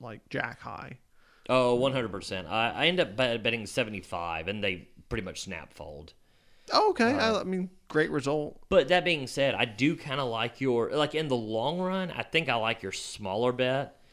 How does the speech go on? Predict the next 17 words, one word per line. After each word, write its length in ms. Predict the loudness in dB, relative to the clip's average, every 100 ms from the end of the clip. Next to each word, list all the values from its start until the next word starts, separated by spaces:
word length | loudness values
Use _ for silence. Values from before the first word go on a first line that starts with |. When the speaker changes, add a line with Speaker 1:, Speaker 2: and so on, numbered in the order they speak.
| -10 -2
Speaker 2:
Because 180 | 2
if 120 | 2 2
I'm 160 | -2
trying, 440 | -2 0 0 0 0
if 160 | 2 2
I 60 |
don't 240 | 4 2 0
think 160 | -2
a 40 | -2
jack 380 | -2 -2 -2
here 180 | -4 -4
is 120 | -4
folding, 500 | -6 -6 -6 -8 -10 -12 -20 _ -20 -20 _ _ _ _ -2
and 120 | 2
I 100 | 2
don't 440 | 2 2 0 -4
think 540 | -2 0 0 -2 -8